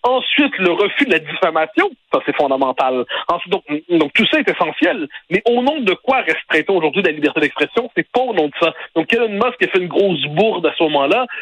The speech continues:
et qu'il fasse mea culpa puis qu'il dise que je, je, je me suis gouré, c'est la moindre des choses. C'est la moindre des choses. Euh, de, de la liberté d'expression, c'est pas, ce, ce n'est pas celle de, je dirais, de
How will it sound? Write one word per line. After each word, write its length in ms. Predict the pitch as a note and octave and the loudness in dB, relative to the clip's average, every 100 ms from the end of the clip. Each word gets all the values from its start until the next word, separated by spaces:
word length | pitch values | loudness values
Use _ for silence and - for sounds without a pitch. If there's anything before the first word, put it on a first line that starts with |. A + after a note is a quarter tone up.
| - | -4
et 60 | D3+ | -2
qu'il 160 | D#3+ | -2
fasse 200 | - G3+ - | -2 -2 0
mea 240 | F3+ E3+ | 2 2
culpa 440 | E3 D3+ C3 G3 - | 0 -2 0 0 -2
puis 160 | - C#3+ | -8 -6
qu'il 80 | |
dise 160 | C3+ E3 | -4 0
que 140 | D#3 | 2
je, 80 | D#3+ | 2
je, 480 | D#3 D#3 D3 D#3 C#3 | 0 0 0 2 2
je 80 | D3+ | 2
me 80 | D3+ | 2
suis 140 | E3 | 2
gouré, 400 | D3 D3+ F#3+ B3 - - D#3 | 2 4 2 0 -6 -6 0
c'est 80 | |
la 80 | C#3+ | 2
moindre 220 | E3 D#3+ | 2 0
des 120 | D#3 D#3 | 2 2
choses. 340 | G3 D#3+ C3 - - | 0 -2 -4 -6 -2
C'est 60 | |
la 80 | C#3 | 0
moindre 160 | E3+ D#3 | 2 2
des 140 | C#3+ | 2
choses. 280 | G#3+ D4 B3 - - - - F3 | 2 0 -4 -6 -10 -12 -8 -2
Euh, 160 | D3 C3+ | 0 0
de, 380 | D3 D3 C#3+ C#3 | 2 2 2 2
de 80 | C#3+ | 0
la 60 | |
liberté 300 | D#3+ D#3+ A#3 | 0 0 0
d'expression, 420 | G#3+ - - A#3+ - | -2 -2 0 -2 0
c'est 120 | - | 0
pas, 220 | F#3+ G3+ - - | 0 0 -2 -12
ce, 60 | - | -4
ce 60 | F3 | -2
n'est 100 | D#3 | 0
pas 180 | - F3+ A#3 | 0 -2 0
celle 220 | B3 E3+ | -2 2
de, 160 | D#3+ - _ _ _ - | 0 0 _ _ _ -4
je 220 | D3 D3+ | 0 0
dirais, 360 | C#3+ C#3+ D#3 G3 | 0 2 2 2
de 220 | D3+ | 0